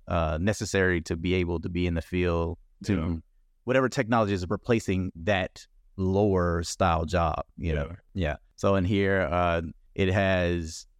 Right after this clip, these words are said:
Speaker 1: yeah, obviously they write in here a lot about the twenty thirty, but then I, I'll just read it one piece up. The forecast that additionally twelve million occupational transitions may be needed by twenty thirty as activities that account for as many as thirty percent of hours currently worked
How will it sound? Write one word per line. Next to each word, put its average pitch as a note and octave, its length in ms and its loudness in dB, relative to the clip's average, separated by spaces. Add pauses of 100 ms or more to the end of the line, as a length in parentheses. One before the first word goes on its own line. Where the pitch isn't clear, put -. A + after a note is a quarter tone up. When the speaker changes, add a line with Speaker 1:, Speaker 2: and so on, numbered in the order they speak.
(120)
Speaker 1:
yeah, F2 300 0
obviously F#2+ 400 2
they F2 160 0
write F2 200 0
in E2+ 60 -2
here F2 120 0
a E2 60 0
lot E2 140 0
about D#2 220 -2
the E2 220 0
twenty F2+ 240 -4
thirty, E2 380 -2 (220)
but F2+ 100 -4
then F#2+ 220 0
I, F2+ 200 0
I'll F#2+ 120 2
just F2 180 -4
read F#2+ 160 0
it D#2+ 80 -2
one E2+ 260 -2
piece F#2 240 -4
up. F2 200 0 (320)
The G2+ 80 -4
forecast A#2+ 440 2
that G#2 160 2
additionally G#2 440 0
twelve A#2+ 240 2
million A2+ 240 2
occupational G2 560 -2
transitions F2+ 640 -4
may G#2 240 0
be G2+ 140 -4
needed F#2+ 340 0
by F2 260 0
twenty G#2 280 -2
thirty F2 280 0 (220)
as F2+ 200 0
activities C3 640 -2 (320)
that F#2+ 120 2
account G#2+ 420 -2
for F#2 220 0
as F2 160 -2
many F#2 320 0
as D2+ 180 -4
thirty A2+ 280 0
percent G#2 460 -4
of - 120 -8 (240)
hours F#2+ 460 0
currently G#2 460 0
worked F2+ 340 -2